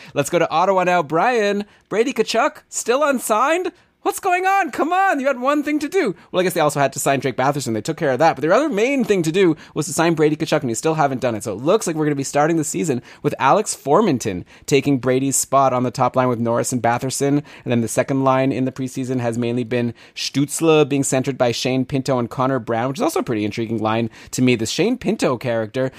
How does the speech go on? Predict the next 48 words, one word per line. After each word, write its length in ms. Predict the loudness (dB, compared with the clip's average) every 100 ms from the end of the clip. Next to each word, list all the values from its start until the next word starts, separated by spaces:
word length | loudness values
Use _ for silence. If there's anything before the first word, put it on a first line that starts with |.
| -6
had 160 | -6
four 240 | -2 0 2
points 320 | 2 0 0
in 80 | -4
four 300 | 0 0 2
games, 360 | 0 0 0
and 300 | -2 -6 -4
Pinto 240 | -2 0 0
had 140 | 0
fifteen 580 | -2 -4 -4 -4 -2 -2
shots 400 | 0 0 2 2
on 160 | 0 2
goal 420 | 2 2 0 -8 -12 0
in 100 | 2
those 180 | 2 0
four 240 | 0 0
games 280 | 0 -2 -2
in 80 | -6
the 60 |
preseason. 580 | -4 -6 -4 -6 -6 -6
So 80 | -4
he's 200 | -4 0
someone 260 | 0 0
definitely 420 | 0 -4 -2 -2 0
on 200 | 0 2
my 140 | 0
radar 420 | 0 0 0 -2
right 240 | -2 -4 -4
now. 280 | -6 -6 -12 -20 -8
So, 120 | 0
Brian, 220 | 0 0
assuming 360 | -2 -2 0 2
you're 200 | 2 2
in 80 |
a 80 | 0
deepish 440 | 0 -4 -2 -2 0
league 360 | 0 0 -2 -12 -14 -2
where, 100 | 2
you 80 |
know, 80 | 2
Norris, 560 | 2 0 0 0 0 -2
Batherson, 680 | -2 -2 -2 -4 0 -2 -2
Stützle, 460 | -4 -4 -2 -2
those 200 | 0 0
guys 160 | 0 0
are 80 | 0
all 80 |
rostered, 400 | 2 0 -2 -6